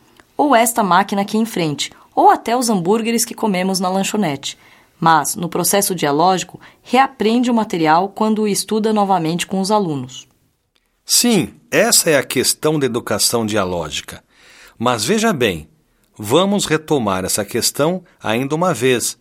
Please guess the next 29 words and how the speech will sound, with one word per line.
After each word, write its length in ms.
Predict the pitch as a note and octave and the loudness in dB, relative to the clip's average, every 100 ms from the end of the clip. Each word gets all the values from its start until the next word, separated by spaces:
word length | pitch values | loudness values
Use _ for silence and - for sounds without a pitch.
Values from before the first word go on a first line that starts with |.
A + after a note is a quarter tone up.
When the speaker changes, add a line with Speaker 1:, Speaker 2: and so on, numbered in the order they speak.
| - | -6
Speaker 2:
meu 140 | G2+ | -6
caro 340 | - F2+ F2 E2 | -4 -4 -4 -8
Ira. 260 | C#2+ - _ _ _ _ _ _ _ - _ _ | -12 -18 _ _ _ _ _ _ _ -20 _ _
Por 160 | - D#4 | -4 -2
que 140 | C#4+ | 0
é 100 | A#3+ | 0
que 140 | G#3 D#3+ | 2 0
alguns 360 | B2 B2+ C3+ | 0 -2 -2
educadores 880 | A2 G#2+ - F#2 F#2 D3+ C#3 C3+ - - - _ | -2 -4 -4 -4 0 2 2 0 -4 -6 -20 _
consideram 840 | - E3 - E3+ B2+ A#2+ A#2 A#2 | -2 -2 -2 0 4 4 4 0
bizarra 800 | B2 G3 C#3+ A2+ G#2+ A#2 A2 A2+ | -2 -2 0 4 4 4 2 -4
essa 340 | G2 G#2+ - A2 | -2 -2 -2 -2
perspectiva 1000 | G#2+ - G#2 - - - F3+ E3 E3+ E3+ - _ | -4 -4 -6 -8 -6 -2 -2 -2 -4 -6 -20 _
do 240 | B2 C3 A2+ | -4 2 4
ato 280 | A2+ G#2+ | 4 0
do 120 | A2 G2+ | -8 -6
conhecimento, 880 | A2 G#2 - G2+ A2+ F#3+ F#3+ G3 F#3+ - _ | -4 -4 -4 -2 0 -2 -2 -10 -10 -20 _
algo 340 | G2+ G#2 G2+ | 2 2 0
bizarro 680 | G2 A2+ G2 A2+ D#3+ A2 G2+ | -6 -4 0 2 2 0 -4
que 220 | - E3 | -6 -6
veio 340 | B2+ A#2+ C#3 B2+ | -2 -2 -2 -2
do 100 | B2+ | -4
terceiro 480 | A#2+ G#2 - F#2+ | -2 -2 -2 -2
mundo? 420 | F#2+ E3 D#3+ G2+ - _ _ _ _ _ _ _ _ _ _ - - - - - _ | -2 -2 -4 -6 -14 _ _ _ _ _ _ _ _ _ _ -20 -20 -20 -20 -20 _
Como 280 | - C#4+ B3+ | -2 2 2
é 40 | A3 | 0
possível 680 | - C#3+ - - F#3+ D#3 | -2 -2 0 0 -2 -2
pensar 440 | C3 A#2+ - A#2 G2 | -2 -2 0 2 0
assim? 460 | E2+ - A3+ A3 | 0 0 -2 -4